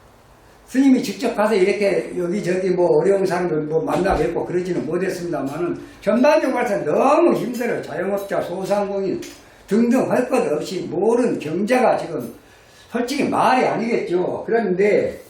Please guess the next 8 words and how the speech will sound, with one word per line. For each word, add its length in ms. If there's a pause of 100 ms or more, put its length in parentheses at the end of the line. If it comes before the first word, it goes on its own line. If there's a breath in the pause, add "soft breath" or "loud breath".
(120)
자, 300
그런 340
경제를 600
살릴 380
수 120
있는 300
사람은 420 (320 loud breath)
반드시 880